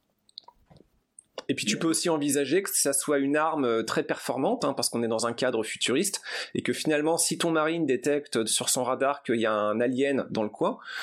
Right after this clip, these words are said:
Speaker 1: euh, peut-être que c'est une arme avec des munitions très perforantes qui font que, bah, ça passe à travers les murs sans problème.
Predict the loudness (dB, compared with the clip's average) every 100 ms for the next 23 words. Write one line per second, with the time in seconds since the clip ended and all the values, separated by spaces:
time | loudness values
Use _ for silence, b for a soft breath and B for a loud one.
0 | B -4 0 0 0 0 0 0 2 0
1 | 0 2 0 2 0 0 0 0 0 0
2 | 0 -2 -2 -2 -4 -2 0 2 0 -2
3 | -4 0 0 0 0 0 0 0 -2 0
4 | 0 -2 -2 0 0 0 -2 0 -2 -2
5 | 0 0